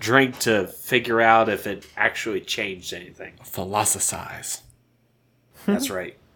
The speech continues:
Speaker 1: I'm a ph-, ph-, ph-, ph-, ph-, philosopher. There you go.
Speaker 2: Philosophici-, falafel sizer.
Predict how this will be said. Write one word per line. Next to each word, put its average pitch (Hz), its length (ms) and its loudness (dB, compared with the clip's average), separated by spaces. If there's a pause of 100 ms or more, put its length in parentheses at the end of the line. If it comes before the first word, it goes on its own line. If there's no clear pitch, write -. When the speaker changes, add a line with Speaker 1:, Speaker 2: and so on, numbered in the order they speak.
(520)
Speaker 1:
I'm 107 180 -2
a 104 100 2
ph-, - 380 -4
ph-, 92 320 -4
ph-, 104 180 -2
ph-, 95 200 -6
ph-, 107 320 -14
philosopher. - 1200 -4 (640)
There 90 240 -12
you 90 100 -8
go. 90 80 -4
Speaker 2:
Philosophici-, - 600 -12 (340)
falafel 104 600 2 (120)
sizer. - 540 -10